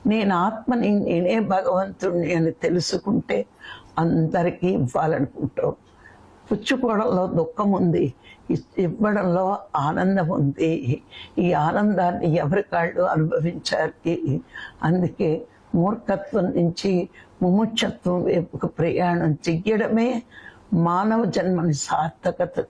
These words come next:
చేసుకున్నట్లు. మరి ఈ జన్మ సార్థకం అయ్యేది మనకి అప్పుడే. మంచి సాధన ఉండాలి, సాధనకు అనుకూలమైన శరీరాన్ని, మనసుని ఉంచుకోవాలి.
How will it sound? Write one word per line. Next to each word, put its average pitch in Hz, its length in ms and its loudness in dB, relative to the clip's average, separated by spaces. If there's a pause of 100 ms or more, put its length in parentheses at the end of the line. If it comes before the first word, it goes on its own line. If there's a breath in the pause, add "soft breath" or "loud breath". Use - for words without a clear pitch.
(120)
చేసుకున్నట్లు. 139 1080 0 (460 loud breath)
మరి 170 160 2
ఈ 160 300 0
జన్మ 165 300 2
సార్థకం 160 640 -2
అయ్యేది 156 560 0
మనకి 170 580 0 (560 loud breath)
అప్పుడే. 156 840 -2 (420 loud breath)
మంచి 170 400 0
సాధన 180 520 0
ఉండాలి, 139 460 -2 (600 loud breath)
సాధనకు 180 720 -2
అనుకూలమైన 165 760 0
శరీరాన్ని, 180 840 0
మనసుని 175 760 0
ఉంచుకోవాలి. 151 840 -2